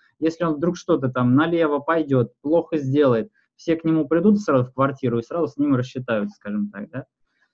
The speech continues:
Вот, поэтому он естественным образом всегда будет вести себя идеальным образом, да? И почему,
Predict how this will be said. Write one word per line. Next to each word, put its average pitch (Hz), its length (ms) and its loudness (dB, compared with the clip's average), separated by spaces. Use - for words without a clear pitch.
Вот, 120 260 0
поэтому 156 360 2
он 147 120 4
естественным 151 800 0
образом 170 360 4
всегда 139 320 0
будет 120 240 0
вести 127 640 0
себя 117 760 0
идеальным 123 460 2
образом, 107 380 -4
да? 131 300 -6
И 120 320 0
почему, 113 1040 -2